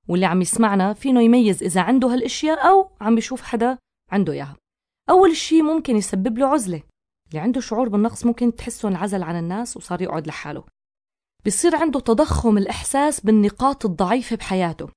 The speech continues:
يعني إذا هو عنده مشكلة دراسية أو بشي بشكله أو بعلاقاته، بتصير عنده هذا الهم الكبير بالحياة، يعني ما عاد يشوف شي تاني فيه شي إيجابي. خلص هو،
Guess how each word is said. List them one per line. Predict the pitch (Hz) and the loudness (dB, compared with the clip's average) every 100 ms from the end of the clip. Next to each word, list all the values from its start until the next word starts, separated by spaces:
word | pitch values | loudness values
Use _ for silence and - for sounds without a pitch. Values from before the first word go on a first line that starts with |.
| _ - | _ -4
يعني | 196 180 180 | 0 2 0
إذا | 170 | 0
هو | 190 277 | 0 0
عنده | 226 247 190 | 4 4 4
مشكلة | 202 - - 220 | 2 0 -2 -2
دراسية | 185 190 190 - 190 185 196 _ _ _ _ _ 220 | 0 -2 -4 -4 -4 -4 -8 _ _ _ _ _ 2
أو | 240 | 4
بشي | 190 - 226 | 2 0 0
بشكله | 185 - 208 185 180 - _ _ _ - | 0 -2 -4 -4 -4 -6 _ _ _ 0
أو | 226 | 2
بعلاقاته، | 214 208 202 196 202 196 196 | 4 2 0 -2 -4 -2 -4
بتصير | - - 277 254 | -2 -2 -2 0
عنده | 269 240 | 2 2
هذا | 180 233 262 262 277 403 | 0 -2 0 2 0 -2
الهم | 190 160 240 262 | -4 -2 2 4
الكبير | 214 185 160 247 226 | 2 0 -2 0 0
بالحياة، | 180 - 170 190 170 _ _ _ _ _ | -4 -4 -4 -4 -6 _ _ _ _ _
يعني | 165 160 | -6 -2
ما | 170 | 0
عاد | 247 277 | 0 -2
يشوف | 233 269 - | -4 -6 -4
شي | - | -4
تاني | 220 214 214 202 | -2 0 2 0
فيه | - 202 196 _ _ _ | -4 -8 -8 _ _ _
شي | - - | -10 -4
إيجابي. | 208 175 202 190 180 | -2 2 2 2 -2
خلص | 175 226 160 - _ _ _ _ _ | 0 -2 -2 -10 _ _ _ _ _
هو، | - 285 208 | 0 0 2